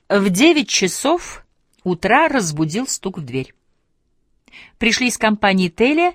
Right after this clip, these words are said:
чтобы устанавливать телефонную розетку и модем А Д С Л. В одиннадцать он, наконец, имел доступ к сети и теперь чувствовал себя во всеоружии.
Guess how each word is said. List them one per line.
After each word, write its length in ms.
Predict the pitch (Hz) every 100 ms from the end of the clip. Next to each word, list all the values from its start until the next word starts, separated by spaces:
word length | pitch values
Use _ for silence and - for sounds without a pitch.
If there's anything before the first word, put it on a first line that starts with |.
| - _ _
чтобы 320 | - 233 208
устанавливать 720 | - - 202 190 175 175 165
телефонную 500 | - 170 170 156 151
розетку 500 | 147 147 226 320 -
и 200 | 359 180
модем 460 | 160 143 147 233 - _
А 180 | 165 190
Д 300 | 170 165 180
С 380 | 151 160 - - -
Л. 400 | 127 117 120 - _ _ _ _ _ _ _ _ _ _ _ _ _ _ - - - -
В 100 | 202
одиннадцать 480 | 240 247 240 240 214
он, 80 | 220
наконец, 760 | 214 214 202 202 - - - _
имел 340 | - 185 190
доступ 460 | 175 175 - 165 -
к 80 | -
сети 480 | - 285 311 392 - - - -
и 100 | 220
теперь 320 | 233 294 359
чувствовал 460 | - 247 - 277 277
себя 340 | - 240 262 190
во 120 | 214
всеоружии. 800 | - 214 185 131 131 135 139